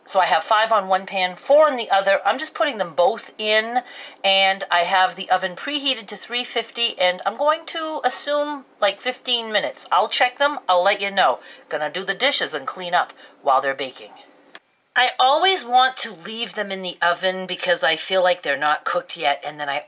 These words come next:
always end up leaving them too long, and then I regret because my mother likes them chewy. Now, these are smaller than the ones on the other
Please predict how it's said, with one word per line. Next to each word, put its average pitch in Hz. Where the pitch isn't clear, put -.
always 190
end 165
up -
leaving 160
them 131
too 349
long, 220
and 180
then 196
I 185
regret 175
because 208
my 220
mother 285
likes 262
them 180
chewy. 180
Now, 175
these 294
are 220
smaller 233
than 160
the 170
ones 185
on 170
the -
other 208